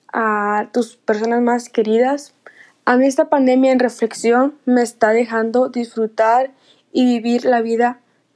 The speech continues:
cada segundo. Disfrutar cada segundo, cada minuto, cada hora, cada día y dar gracias. En conclusión,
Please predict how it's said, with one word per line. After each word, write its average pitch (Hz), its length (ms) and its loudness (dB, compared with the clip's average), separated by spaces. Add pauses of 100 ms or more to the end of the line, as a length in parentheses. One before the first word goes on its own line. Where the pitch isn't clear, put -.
cada 254 320 0
segundo. 220 640 -2 (160)
Disfrutar 226 500 -4
cada 247 300 2
segundo, 240 560 0
cada 233 180 2
minuto, 226 400 -2
cada 220 280 2
hora, 226 280 0
cada 226 240 2
día 214 340 -2
y 247 180 -2
dar 220 180 0
gracias. 214 680 -8 (2250)
En 269 180 4
conclusión, 254 840 0